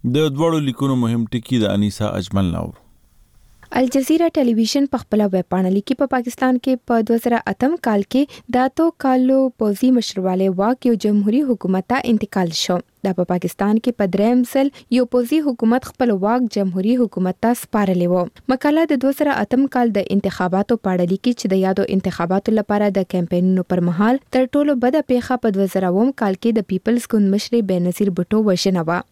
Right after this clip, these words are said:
Speaker 2: د بېنظیر بوټو د وژنې وروسته د واک واګې د هغې خاوند آصف علي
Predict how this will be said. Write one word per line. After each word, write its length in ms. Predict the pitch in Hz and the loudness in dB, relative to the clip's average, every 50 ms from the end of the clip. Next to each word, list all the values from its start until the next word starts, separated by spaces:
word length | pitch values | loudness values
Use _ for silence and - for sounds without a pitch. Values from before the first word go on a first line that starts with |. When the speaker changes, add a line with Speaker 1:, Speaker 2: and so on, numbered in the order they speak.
| _ - 240 254 | _ -2 0 0
Speaker 2:
د 80 | 226 269 | 2 2
بېنظیر 360 | 269 269 277 254 - 311 302 262 | 2 2 0 0 0 -2 -2 -2
بوټو 240 | 269 - 285 285 269 | -2 0 0 0 2
د 120 | 262 240 226 | 2 0 0
وژنې 260 | 220 - 240 247 247 233 | 2 2 2 2 2 2
وروسته 340 | 240 233 - - 240 240 208 208 | 0 -2 -2 -2 -2 0 0 0
د 100 | 190 180 | -2 -2
واک 260 | 202 208 202 - - 196 | -2 -2 -2 -2 -2 0
واګې 500 | 202 208 208 202 233 240 233 - - - | 0 0 2 2 2 0 0 0 -2 -2
د 100 | 226 226 | 0 0
هغې 240 | 233 247 262 269 - - | 2 2 0 0 -2 -2
خاوند 360 | 269 233 233 254 277 269 - - 202 202 | 0 0 2 2 0 0 -2 -2 -4 -4
آصف 300 | - - 277 - - 202 | -4 -4 -4 -2 -2 -2
علي 100 | 190 190 | -2 -2